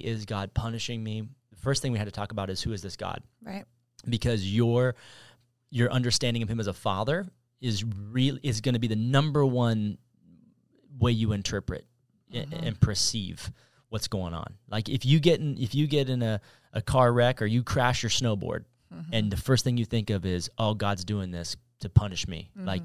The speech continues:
Speaker 1: you gotta start asking yourself some questions about who this,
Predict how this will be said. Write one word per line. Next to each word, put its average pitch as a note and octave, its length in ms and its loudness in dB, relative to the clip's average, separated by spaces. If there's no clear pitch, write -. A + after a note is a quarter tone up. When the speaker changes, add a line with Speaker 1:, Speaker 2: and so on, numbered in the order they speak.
Speaker 1:
you B2 220 4
gotta A2 260 0
start G2 180 -2
asking F#2+ 280 -4
yourself F2+ 280 -8
some G2+ 140 -12
questions F2+ 360 -8
about F2 220 -6
who A2 140 -18
this, - 320 -8